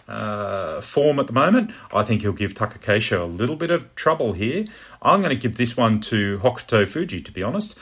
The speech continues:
Uh, Abi versus Hoshoryu, three two to Hoshoryu.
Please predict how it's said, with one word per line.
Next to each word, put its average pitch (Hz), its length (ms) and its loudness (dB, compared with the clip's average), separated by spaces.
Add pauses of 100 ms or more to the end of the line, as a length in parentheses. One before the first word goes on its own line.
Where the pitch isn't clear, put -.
(220)
Uh, 107 200 2 (260)
Abi 139 300 4
versus 123 380 2
Hoshoryu, 143 640 0
three 151 400 0 (160)
two 143 380 0
to 98 200 -4
Hoshoryu. 127 800 -2